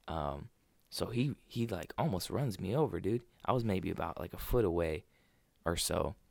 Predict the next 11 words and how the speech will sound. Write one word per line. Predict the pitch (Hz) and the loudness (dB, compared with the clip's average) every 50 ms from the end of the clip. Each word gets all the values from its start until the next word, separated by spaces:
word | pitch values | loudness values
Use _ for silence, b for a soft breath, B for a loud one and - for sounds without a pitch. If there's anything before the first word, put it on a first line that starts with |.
| - _ - | -20 _ -16
from | - - - 104 92 90 | -6 0 4 4 4 4
getting | 85 87 80 80 82 | 4 2 2 2 0
run | 82 82 76 73 | 0 0 0 0
over | 76 78 - - - | -2 -2 -4 -4 -6
from | - - 73 78 | -8 -8 -6 -6
this | - - - | -6 -6 -6
guy. | - - 65 - - - _ b b b b b b b - | -4 -4 -4 -4 -4 -8 _ b b b b b b b 0
And | 92 98 | 2 4
then | 95 90 | 4 2
he | 87 85 | 0 -2
stops. | - - - 90 82 82 85 - - - | -2 0 2 2 2 2 0 -6 -8 -10